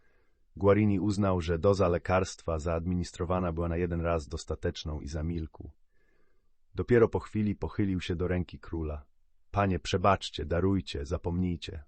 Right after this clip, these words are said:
Duchownym jestem, suknia na mnie wkłada obowiązek mówienia prawdy.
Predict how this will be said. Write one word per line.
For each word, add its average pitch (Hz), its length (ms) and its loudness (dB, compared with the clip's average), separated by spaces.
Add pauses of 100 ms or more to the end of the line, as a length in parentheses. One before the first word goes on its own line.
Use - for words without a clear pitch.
Duchownym 104 540 4
jestem, 85 520 0 (140)
suknia 107 380 0
na 95 120 4
mnie 92 160 0
wkłada 95 400 2
obowiązek 87 640 0
mówienia 85 400 -2
prawdy. 73 520 -4